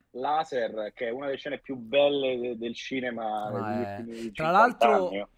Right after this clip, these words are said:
Speaker 2: per essere un film giapponese hanno anche degli, hanno anche speso dei soldi in più per gli effetti visivi, perché un problema secondo me di tanti blockbuster giapponesi è che purtroppo,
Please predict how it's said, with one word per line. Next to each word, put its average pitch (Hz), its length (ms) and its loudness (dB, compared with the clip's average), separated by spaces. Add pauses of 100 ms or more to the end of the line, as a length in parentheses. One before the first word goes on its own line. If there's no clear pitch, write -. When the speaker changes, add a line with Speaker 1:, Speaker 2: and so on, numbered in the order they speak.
Speaker 2:
per 165 200 -4
essere 196 340 -2
un 180 100 -6
film 185 220 -6
giapponese 165 840 -4 (1000)
hanno 147 280 -2
anche 160 540 -2
degli, 135 200 -6 (100)
hanno 139 180 -8
anche 151 520 -10
speso 151 520 -12
dei 139 120 -10
soldi 139 520 -12
in 143 240 -16
più 156 260 -16
per 139 140 -10
gli 127 40 -12
effetti 127 280 -14
visivi, 147 260 -10
perché 123 400 -10 (320)
un 139 100 -16
problema 160 320 -8
secondo 160 300 -12
me 165 80 -12
di 160 160 -20
tanti 175 400 -12
blockbuster 151 540 -12
giapponesi 151 760 -10
è 135 120 -10
che 131 160 -8
purtroppo, 127 840 -10